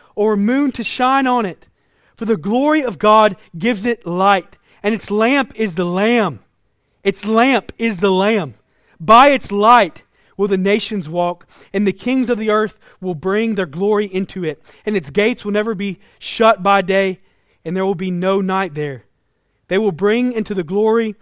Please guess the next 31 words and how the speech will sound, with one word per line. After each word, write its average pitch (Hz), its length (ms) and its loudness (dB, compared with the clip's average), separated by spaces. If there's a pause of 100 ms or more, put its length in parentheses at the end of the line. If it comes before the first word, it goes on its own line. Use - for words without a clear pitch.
(240)
and 170 120 -4
the 175 120 -2
honor 214 380 0
of 185 160 -8
the 180 80 -6
nations, 180 640 -6 (240)
but 190 120 0
nothing 240 400 2
unclean 240 600 0
will 214 260 -4
ever 233 280 -6
enter 226 340 -4
it, 156 200 -6 (1160)
nor 220 280 0
anyone 208 640 -2 (420)
who 202 140 -8
does 208 320 2
what 208 100 -2
is 190 100 -4
detestable 202 840 -6
or 160 80 -14
false, 185 600 -6 (260)
but 196 180 -8
only 233 320 -2
those 214 540 -2 (260)
who 202 200 -4
are 185 120 -2
written 175 400 -2 (300)
in 180 100 -4
the 165 120 -2
Lamb's 190 640 -4